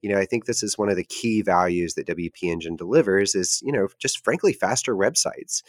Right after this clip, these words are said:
And faster websites have a direct impact to bounce rate, which has a direct impact to conversion rate. And so,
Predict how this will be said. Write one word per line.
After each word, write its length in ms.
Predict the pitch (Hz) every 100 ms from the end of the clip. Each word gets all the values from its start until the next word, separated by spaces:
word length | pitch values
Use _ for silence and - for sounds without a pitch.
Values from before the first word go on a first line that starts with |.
| - _ _ 90
And 240 | 95 90
faster 320 | 104 104 -
websites 380 | 98 95 92 -
have 140 | 82
a 40 | 90
direct 460 | 87 87 107 -
impact 320 | 95 85 87 -
to 60 |
bounce 320 | 90 185 175 165
rate, 240 | 156 131
which 120 | -
has 180 | 95 90
a 20 |
direct 340 | 78 85 85 -
impact 380 | 82 87 80
to 60 | -
conversion 480 | - 92 143 139 123
rate. 260 | 123 117 - - - - _
And 140 | 98 95
so, 380 | 104 98 95